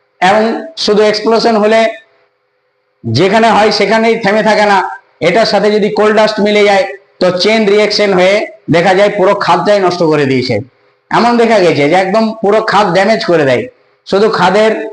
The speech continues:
মানে, খাদ ড্যামেজ করা মানে খাদের মেশিনারি ড্যামেজ করা, মানুষ মারা গেছে। আমরা ইতিপূর্বে জানতে পেরেছি যে উনিশশো আটষট্টি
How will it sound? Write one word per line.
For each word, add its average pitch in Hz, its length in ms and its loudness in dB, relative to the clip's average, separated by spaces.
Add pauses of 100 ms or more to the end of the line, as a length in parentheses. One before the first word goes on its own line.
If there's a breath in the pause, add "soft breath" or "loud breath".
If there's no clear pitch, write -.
(500)
মানে, 185 140 2 (120)
খাদ 202 260 2
ড্যামেজ 220 280 0
করা 220 200 2
মানে 214 180 0
খাদের 214 300 0
মেশিনারি 214 440 0 (100)
ড্যামেজ 208 300 0
করা, 208 140 2 (280)
মানুষ 196 200 2 (120)
মারা 196 220 2
গেছে। 190 240 0 (480)
আমরা 214 220 2
ইতিপূর্বে 208 400 0 (100)
জানতে 202 280 0
পেরেছি 208 300 0 (400)
যে 165 140 2
উনিশশো 202 320 -2
আটষট্টি 220 380 -2